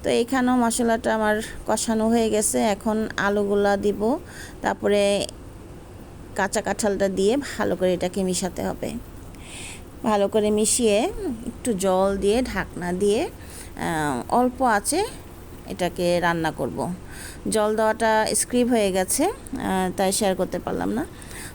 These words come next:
তো চালগুলাকে এখানে ভা-, ভেজে নিচ্ছি, ভালো করে একটু ভেজে তারপরে, আহ, জল দিয়ে দেব। তো পোলাও হতে হতে দেখা যায় ওখানে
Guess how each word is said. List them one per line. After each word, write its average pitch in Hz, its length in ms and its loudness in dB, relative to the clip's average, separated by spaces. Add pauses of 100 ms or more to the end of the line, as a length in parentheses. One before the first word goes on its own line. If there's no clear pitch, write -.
(100)
তো 220 140 2
চালগুলাকে 240 640 2
এখানে 247 440 2
ভা-, 226 360 0
ভেজে 220 240 4
নিচ্ছি, 233 440 2 (300)
ভালো 214 240 2
করে 208 180 0
একটু 220 220 -2
ভেজে 233 360 2
তারপরে, 196 600 0
আহ, - 760 -4
জল 208 300 2
দিয়ে 208 180 4
দেব। 208 340 2 (2250)
তো 233 120 2 (880)
পোলাও 233 280 4
হতে 240 280 2
হতে 247 460 2
দেখা 214 340 0
যায় 202 460 2 (100)
ওখানে 190 600 0